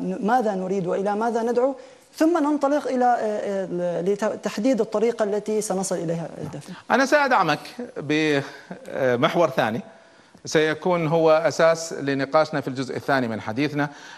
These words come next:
Speaker 2: آه، ولكني سأطلب في هذه المرة أن يشاركني الشباب والجمهور الكريم باستطلاع. آه، تجهزوا أجهزتكم،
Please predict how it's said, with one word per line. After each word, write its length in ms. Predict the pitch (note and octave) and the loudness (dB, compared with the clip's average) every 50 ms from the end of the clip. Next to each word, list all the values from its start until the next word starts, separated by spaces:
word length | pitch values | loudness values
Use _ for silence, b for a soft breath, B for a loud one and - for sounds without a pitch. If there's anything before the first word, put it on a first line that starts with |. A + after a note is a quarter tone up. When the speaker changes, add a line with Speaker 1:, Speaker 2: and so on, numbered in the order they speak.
| B B | B B
Speaker 2:
آه، 140 | C#3+ C3+ C3+ C3+ | 2 2 4 4
ولكني 480 | C#3+ D3+ F3 F3+ F3 G3 F#3+ F3+ F3 | 4 4 2 2 0 0 -2 -2 -2
سأطلب 460 | E3 - E3+ F3 F#3+ F3+ - F3+ E3 | 0 2 2 2 2 0 0 -4 -2
في 100 | - E3+ | 0 0
هذه 140 | E3 E3 D#3+ | 0 0 0
المرة 560 | E3 E3 F3 F3+ F#3 F3+ F3 F3 F3+ - - | -2 -2 -2 0 2 2 2 2 0 0 0
أن 140 | D#3 D#3 D#3 D3+ | -2 -2 -2 -2
يشاركني 420 | C#3+ - E3+ E3 D#3+ - F3 E3 | 0 2 2 2 2 0 -4 -6
الشباب 460 | D3 - - D3 D3+ D#3+ D#3+ D#3+ D3 | -4 -2 -2 2 4 4 4 4 2
والجمهور 720 | D3 C3+ B2+ B2+ B2+ B2 B2+ B2+ A#2+ C3+ C3 C3 D3 D3+ C#3 | 2 2 2 2 0 0 -2 -2 -2 -2 0 0 2 0 0
الكريم 380 | B2+ B2 - C#3+ C#3+ E3 F#3 G3 B B B B B B | 0 0 0 0 2 0 0 -2 B B B B B B
باستطلاع. 640 | E3 D#3 D#3+ D3+ D3 - D3 - - G#2+ F2+ E2+ - - B B B B B B B B B B - | 0 2 2 2 2 0 -2 -2 0 0 0 0 -2 -6 B B B B B B B B B B 2
آه، 640 | - C#3 C#3 C3+ C3+ C3+ C3+ - - - - - C#3+ | 4 4 6 6 4 4 2 0 -2 -6 -12 -10 -6
تجهزوا 540 | - F3+ D#3+ G3+ F#3 F3+ F#3 E3 E3 D#3 D3+ | -2 0 2 2 2 2 2 0 2 0 0
أجهزتكم، 540 | C#3+ C3 D3 C3+ D3 D3 - - E3+ F#3 A#3 | 0 -2 -2 0 0 -2 0 0 -2 -2 -2